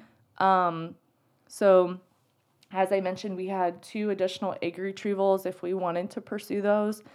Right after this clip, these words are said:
Um, after our first miscarriage, again, we were hopeful that my body could conceive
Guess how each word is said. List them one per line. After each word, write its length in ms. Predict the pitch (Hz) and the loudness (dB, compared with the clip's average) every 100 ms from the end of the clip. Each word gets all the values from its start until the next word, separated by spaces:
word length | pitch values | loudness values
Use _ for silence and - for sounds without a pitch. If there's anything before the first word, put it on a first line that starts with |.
| - - - _ _ | -20 -20 -20 _ _
Um, 460 | 190 180 175 175 180 _ _ _ _ _ _ | 2 4 2 -2 -10 _ _ _ _ _ _
after 320 | 214 196 220 | 2 2 0
our 100 | 202 | 0
first 240 | 196 185 - | 0 -6 -6
miscarriage, 560 | 196 196 190 190 185 | -6 -4 -2 -2 -2
again, 380 | 185 180 180 180 | -4 -2 -2 -4
we 180 | 170 190 | -4 -2
were 160 | 185 190 | 0 -2
hopeful 920 | - - 185 190 _ 208 214 233 226 | -4 0 0 -2 _ 0 2 0 -2
that 480 | 180 180 180 170 - | -2 0 2 0 -2
my 160 | 185 | -4
body 280 | 180 175 175 | -2 -2 -2
could 460 | 175 - 180 170 - | -8 -8 -4 -4 -6
conceive 720 | - 240 233 254 254 262 | -2 -2 -2 -6 -4 -6